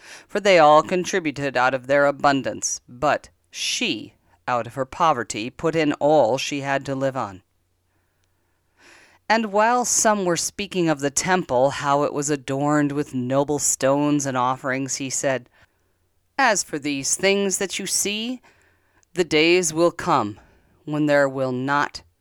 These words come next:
be left here one stone upon another that will not be thrown down." And they asked him, "Teacher, when will these things be, and what will be the sign when these things are about to take place?"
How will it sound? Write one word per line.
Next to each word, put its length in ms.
be 160
left 440
here 360
one 380
stone 580
upon 320
another 380
that 120
will 140
not 480
be 100
thrown 380
down." 300
And 160
they 140
asked 320
him, 180
"Teacher, 600
when 260
will 240
these 340
things 380
be, 360
and 280
what 460
will 160
be 200
the 100
sign 480
when 160
these 220
things 200
are 120
about 240
to 100
take 260
place?" 520